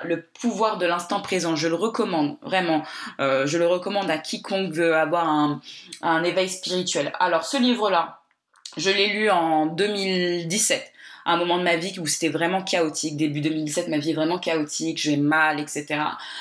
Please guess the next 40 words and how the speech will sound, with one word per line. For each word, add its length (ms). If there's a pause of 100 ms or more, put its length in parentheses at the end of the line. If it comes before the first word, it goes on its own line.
(160)
Et, 480
euh, 360 (160)
comme 120
j'allais 220
vraiment 240
mal, 480
et, 300
euh, 320 (200)
j'arrivais 360
pas 240
à 40
saisir 380
vraiment, 540
euh, 180
la, 500
la 220
beauté 400
de 60
ce 120
livre 360
et 80
la 120
puissance 440
de 80
ce 160
livre. 120 (260)
Donc, 120
je 80
l'ai 120
lu 100
sans 140
le 60
comprendre 520
et 320
je, 100 (100)
je 120
trouvais 240
ça 160
trop 220
perché. 600